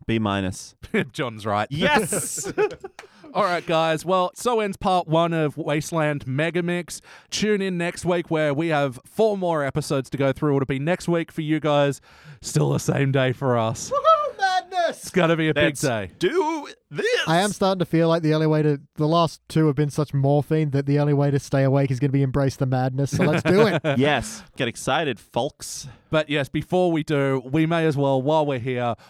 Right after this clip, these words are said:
Speaker 2: roll the dice to see
Speaker 3: Oh.
Speaker 2: which episode will be up first next week.
Speaker 3: What D do I need?
Speaker 1: Four?
Speaker 2: Yeah.
Speaker 3: D four again.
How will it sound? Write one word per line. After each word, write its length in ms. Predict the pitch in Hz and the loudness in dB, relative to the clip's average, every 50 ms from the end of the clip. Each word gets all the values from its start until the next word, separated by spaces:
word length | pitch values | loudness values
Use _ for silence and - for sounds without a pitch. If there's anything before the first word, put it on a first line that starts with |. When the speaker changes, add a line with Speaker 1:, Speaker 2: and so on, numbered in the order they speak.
| - - | -6 -2
Speaker 2:
roll 260 | 98 127 143 156 156 151 | 0 4 4 4 4 2
the 120 | 151 147 | 0 0
dice 320 | 139 139 135 135 135 131 - | 0 2 0 0 0 -2 -4
to 120 | - 135 | -6 -6
see 420 | - - 151 151 139 127 107 90 82 - 127 | -6 -4 -2 -2 -2 -2 -4 -6 -8 -12 -14
Speaker 3:
Oh. 100 | 143 143 | -8 -2
Speaker 2:
which 300 | - - 151 143 131 - - | 0 2 2 2 0 -2 -4
episode 500 | 151 151 - - 123 - 156 131 117 101 | -4 -4 -2 -2 -4 -2 0 0 0 0
will 160 | 101 120 123 | 0 -2 0
be 220 | 107 143 131 131 127 | 0 -2 -2 -2 -2
up 180 | 127 127 - | -2 -2 -4
first 440 | - - 147 143 135 120 113 - 131 | -4 -4 -2 0 0 -2 -4 -4 -4
next 360 | 127 139 139 - - - - | -4 -4 -4 -4 -8 -12 -8
week. 440 | 107 113 143 151 123 92 - _ _ | -4 -2 0 0 -2 -4 -6 _ _
Speaker 3:
What 180 | - 139 135 - | -4 -4 -2 0
D 140 | - 147 147 | 0 0 0
do 120 | 143 135 127 | 2 0 0
I 60 | 123 | -2
need? 240 | 127 123 123 - - _ - | -2 -4 -6 -6 -10 _ -4
Speaker 1:
Four? 260 | 104 104 143 233 311 - _ _ | -2 0 0 -2 -4 -6 _ _
Speaker 2:
Yeah. 260 | - 165 220 302 285 - _ _ _ - | -2 0 0 0 0 -2 _ _ _ -8
Speaker 3:
D 120 | 151 139 | -6 -6
four 280 | 123 - - 160 175 185 | -6 -4 -4 -4 -2 -2
again. 440 | 185 175 196 208 214 214 196 156 | -2 -2 -2 -4 -4 -6 -8 -10